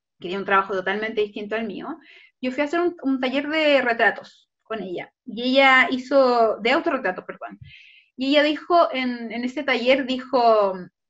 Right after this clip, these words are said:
eh, "A quienes fotografían al resto, ¿por qué no son capaces de fotografiarse a sí mismos? ¿Por qué fotografiar a los otros y no son capaces de fotografiarse a ellos mismos?".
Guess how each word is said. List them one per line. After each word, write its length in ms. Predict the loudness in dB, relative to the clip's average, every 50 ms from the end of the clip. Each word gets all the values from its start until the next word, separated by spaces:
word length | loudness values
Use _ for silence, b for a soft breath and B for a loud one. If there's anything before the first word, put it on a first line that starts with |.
| _ _ -8
eh, 600 | -4 -2 0 0 0 0 -2 -2 -4 -6 -10 -14 _ _ _ _ _ _ _ _ _ _ _ _ _ _ _ _ _ _ _ _ _ -4
"A 140 | -2 -2 -2
quienes 240 | 0 0 0 0
fotografían 720 | -2 -2 -2 0 0 0 0 -2 -6 -2 0 0 2 2
al 160 | 2 2 0 2
resto, 440 | 2 2 0 0 -2 _ -2 -2 -2 -2 -4 -10 _ _ _ _ _ _ _
¿por 160 | -8 -8 -6
qué 140 | -2 -2 0
no 100 | 0 -2
son 160 | -2 -4 -4
capaces 400 | -4 -2 -2 -2 -2 -2 0 -2
de 80 | -2 -2
fotografiarse 720 | -2 -4 -4 -2 -2 -2 -4 -4 -6 -6 -6 -6 -4 -6
a 40 | -6
sí 160 | -4 -6 -6
mismos? 600 | -6 -6 -8 -10 -12 -16 -18 -18 -20 _ _ _ _ _ _ _ _ _ _ _ _ -8
¿Por 120 | -6 -4
qué 120 | -2 -2
fotografiar 640 | -2 0 0 2 2 2 2 0 -2 0 0 2 2
a 20 |
los 240 | 2 0 -2 0 0
otros 440 | 0 0 0 -2 -8 -8 -10 _ _ -4
y 100 | -2 -2
no 140 | -2 -2
son 160 | -4 -6 -4 -4
capaces 340 | -2 -2 -2 -2 0 0
de 80 | 0 0
fotografiarse 720 | 0 -2 -4 -2 -2 -4 -4 -2 0 -2 -2 -2 -4 -6
a 160 | -2 -2 0 0
ellos 240 | 0 -2 -4 -4
mismos?". 420 | -6 -10 -10 -12 -12 -16 -18 -18